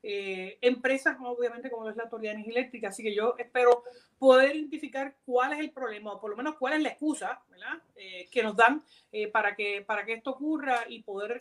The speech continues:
canalizar, eh, esto, porque yo creo que es, es, es ridículo, es mo-, es, es, es grave que nuestro sistema eléctrico dependa de que alguien en un escritorio decidió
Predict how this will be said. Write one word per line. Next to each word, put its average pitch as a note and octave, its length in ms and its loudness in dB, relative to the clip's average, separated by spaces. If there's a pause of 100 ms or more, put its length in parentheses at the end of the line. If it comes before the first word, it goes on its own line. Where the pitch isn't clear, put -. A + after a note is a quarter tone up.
canalizar, A3+ 640 -2 (360)
eh, G#3+ 260 -8 (100)
esto, B3+ 240 -4
porque G3+ 320 -10 (160)
yo G#3+ 200 -10
creo A3 140 -4
que A#3+ 220 0 (200)
es, A3 220 -16
es, G#3+ 200 -10 (180)
es G3 160 -10
ridículo, C4+ 720 4
es G#3+ 120 -8
mo-, G#3 280 -6
es, G#3 280 -8
es, F#3+ 140 -18 (400)
es F#3+ 220 -2
grave C#4 560 12 (400)
que A#3 160 4
nuestro A#3 200 -2
sistema A#3 380 -2
eléctrico C#4 340 -2
dependa C#4+ 460 0
de A#3 160 0
que G#3 100 -6
alguien D#4 680 2
en A#3 120 -18
un B3 120 -8
escritorio C#4+ 560 -6
decidió B3+ 800 0